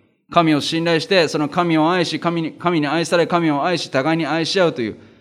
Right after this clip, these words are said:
神が願っている公義と公正が行われる、その、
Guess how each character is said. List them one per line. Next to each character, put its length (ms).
神 180
が 120
願 200
っ 60
て 80
い 40
る 80
公 200
義 120
と 140
公 180
正 220
が 160
行 180
わ 140
れ 120
る、 220
そ 180
の、 320